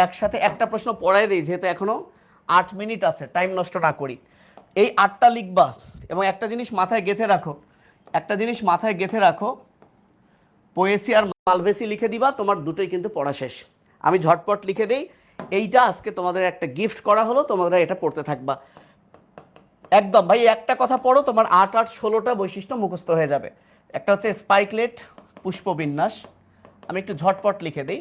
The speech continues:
আমি তো এটা স্লাইডটা দিব, তোমরা মুখস্থ করো। তাহলে স্পাইক ক্যালিস পানামা একা, বলো ক্যালিস একটা ছেলের নাম, সে স্পাইক করে, সে পানামায় একা আছে, বউটউ নাই সাথে তার। So স্পাইকলেট পুষ্পবিন্যাস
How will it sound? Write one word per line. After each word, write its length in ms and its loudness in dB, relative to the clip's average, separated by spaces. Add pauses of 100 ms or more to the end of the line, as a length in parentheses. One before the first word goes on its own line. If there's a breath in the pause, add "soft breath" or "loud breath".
(120)
আমি 160 -6
তো 100 -4
এটা 180 0
স্লাইডটা 400 0
দিব, 100 -6 (120)
তোমরা 220 -2
মুখস্থ 260 -6 (120)
করো। 140 -4 (460 soft breath)
তাহলে 160 -4 (100)
স্পাইক 260 2 (100)
ক্যালিস 300 0 (140)
পানামা 300 2 (100)
একা, 200 -6
বলো 140 4 (120)
ক্যালিস 320 0
একটা 140 -6 (100)
ছেলের 320 0
নাম, 100 2 (140)
সে 80 -4 (120)
স্পাইক 260 0 (120)
করে, 160 6 (440 soft breath)
সে 80 -2 (120)
পানামায় 400 2 (140)
একা 240 -4
আছে, 140 -12 (100)
বউটউ 280 -4 (120)
নাই 140 0 (120)
সাথে 240 -6
তার। 140 -10 (440 soft breath)
So 60 -2 (160)
স্পাইকলেট 460 2
পুষ্পবিন্যাস 640 0